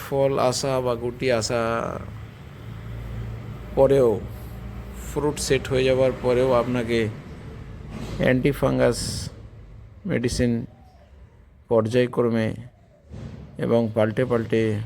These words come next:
ব্যবহার করতে হবে। বড় বড় ফল, এই র-, ধরনের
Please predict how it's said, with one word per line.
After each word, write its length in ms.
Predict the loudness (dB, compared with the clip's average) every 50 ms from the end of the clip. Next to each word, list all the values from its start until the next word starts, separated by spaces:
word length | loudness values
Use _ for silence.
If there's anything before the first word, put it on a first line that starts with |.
| -8 -12 -20 -20 -20 _ _ _ -20 -20 -20 -20 -20 -20 _ -10 -4
ব্যবহার 340 | 0 0 2 2 2 0 0 -2
করতে 260 | -4 -6 -6 -4 -2 0
হবে। 280 | 0 0 0 -4 -8 -10 -12 -16 _ _ _ _ _ _ _ _ _ _ _ -20 -20 _ _ -20 _ _ -20 _ _ _ _ -20 -20 -20 -20 -20 -20 -20 -20 -20 -20 -20 -20 -20 -20 -20 -20 -20 -20 -20 -20 -20 -20 -20 -20 -20 -20 -20 -20 -20 -20 -20 -20 -20 -20 -20 -20 -20 -14 -2 4 6
বড় 140 | 6 6 8 6
বড় 140 | 6 6 6 6 4 2 -2 0
ফল, 240 | 2 4 4 4 2 2 0 0
এই 80 | 2 2
র-, 180 | 2 2 0 2 0
ধরনের 340 | 0 0 0 -2 -2 -2